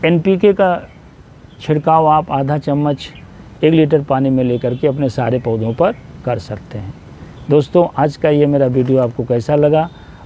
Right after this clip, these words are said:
अच्छा लगा हो तो लाइक कीजिए, शेयर कीजिए और मेरे चैनल पर नए-नए आए हों तो मेरे चैनल को सब्सक्राइब कर लीजिए ताकि मेरा मनोबल बढ़े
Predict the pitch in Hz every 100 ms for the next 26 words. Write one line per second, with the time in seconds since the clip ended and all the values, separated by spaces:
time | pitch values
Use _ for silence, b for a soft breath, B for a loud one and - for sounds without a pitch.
0 | - 156 - 190 165 143 131 127 123 123
1 | 131 139 165 156 156 170 190 - - -
2 | - - - - - - - - - -
3 | - 147 156 156 180 151 175 180 156 139
4 | 139 143 - 135 139 135 135 131 143 156
5 | 147 127 127 131 139 123 117 117 - 120
6 | 120 135 113 113 - 127 143 151 156 151
7 | 160 180 180 B B B B - 160 160
8 | 190 190 214 - - - - - 135 143
9 | 139 135 127 143 151 156 156 165